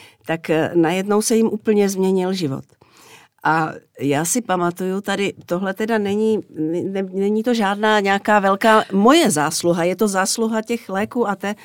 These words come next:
situace, která v tom zdravotnictví byla. To byl chlapec, kterému bylo asi čtrnáct roku a přišli, přišli ke mně, a protože, mm, jim, mm, změnili prostě z-, m-, lékařku, přišli ke mně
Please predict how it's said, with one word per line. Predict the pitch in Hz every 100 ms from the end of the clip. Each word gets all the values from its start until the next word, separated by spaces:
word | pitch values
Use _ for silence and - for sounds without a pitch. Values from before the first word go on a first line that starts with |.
| - -
situace, | - 220 226 220 208
která | - 185 190
v | -
tom | 226
zdravotnictví | 220 202 185 190 220 220 - 254
byla. | 175 156 156 _ - - _
To | -
byl | 170 254 262 233
chlapec, | - - 170 220 240
kterému | - - 202 220
bylo | 233 247
asi | 247 262
čtrnáct | - 190 208 247 -
roku | 160 156 151 165 147
a |
přišli, | - - 196 - 240 240 - - - _ _
přišli | - 202 269 269
ke | 202 139
mně, | 156 185 226 233 _ _ _ _ _ _ _ _ _ 139
a | 127 131
protože, | 160 165 196 196
mm, | 180 - 139 147 143 143 - - 139 160
jim, | 156 165
mm, | 151 147 - - 143 - - - - -
změnili | 180 202 196 185 180
prostě | 180 175 - 160
z-, | 147
m-, | 143 143 147
lékařku, | 160 185 214 - 202
přišli | 196 202 - 160
ke | 160 185
mně | 202